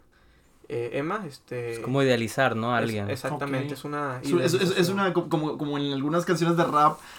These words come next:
Speaker 3: de, en inglés, un-, una shorty. Una sh-, sh-, shorty o sh-, shorty
Speaker 1: Ajá.
Speaker 3: que, que, que le, que le decían
Speaker 2: Shorty.
Speaker 3: también en, en, en las canciones de, de, de rap.
Speaker 2: Ok.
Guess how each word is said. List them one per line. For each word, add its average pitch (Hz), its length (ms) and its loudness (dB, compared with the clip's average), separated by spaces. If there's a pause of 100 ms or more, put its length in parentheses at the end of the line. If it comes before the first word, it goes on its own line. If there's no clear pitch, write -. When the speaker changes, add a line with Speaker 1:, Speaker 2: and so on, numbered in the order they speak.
(120)
Speaker 3:
de, 147 300 4
en 147 100 2
inglés, 147 360 2
un-, 175 220 4
una 170 220 6
shorty. 170 500 8 (520)
Una 151 100 -4
sh-, 151 160 -2
sh-, 147 240 4
shorty 151 440 2
o 139 80 2
sh-, 139 280 -4
shorty 139 300 2
Speaker 1:
Ajá. - 40 0
Speaker 3:
que, 147 100 -2
que, 139 120 -4
que 139 60 -6
le, 131 100 -6
que 131 80 -8
le 135 60 -6
decían 120 160 -2
Speaker 2:
Shorty. 143 120 0
Speaker 3:
también 147 220 -2
en, 143 160 -4
en, 131 340 -8
en 135 60 -12
las 127 100 -14
canciones 139 400 -8
de, 127 80 -8
de, 127 60 -10
de 131 140 -8
rap. 127 180 -6
Speaker 2:
Ok. 110 360 -8